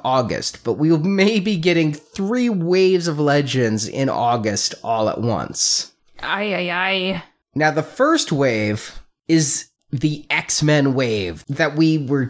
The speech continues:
Speaker 1: kinda teased last year and saw at Toy Fair. And the hit of that wave is probably going to be Deadpool, but be prepared for a hard hunt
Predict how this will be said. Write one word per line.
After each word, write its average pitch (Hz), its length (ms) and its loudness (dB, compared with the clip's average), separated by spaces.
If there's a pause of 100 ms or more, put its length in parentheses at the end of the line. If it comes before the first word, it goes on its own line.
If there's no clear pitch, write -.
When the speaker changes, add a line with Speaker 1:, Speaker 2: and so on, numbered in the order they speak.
Speaker 1:
kinda 151 360 0
teased 139 580 -2
last 143 440 -2
year 139 600 2
and 104 180 -2
saw 120 340 0
at - 180 -8
Toy 170 340 4
Fair. 147 720 2 (240)
And 151 480 0 (240)
the 151 180 0
hit 208 400 4
of 151 200 0
that 143 260 2
wave 131 420 2
is 113 180 -2 (260)
probably 170 600 2
going 139 340 2
to 135 120 -2
be 127 200 2
Deadpool, 120 840 0 (360)
but 139 360 -2 (200)
be 165 180 2
prepared 190 600 0
for 180 180 0
a 156 140 4
hard 156 340 2
hunt 165 380 2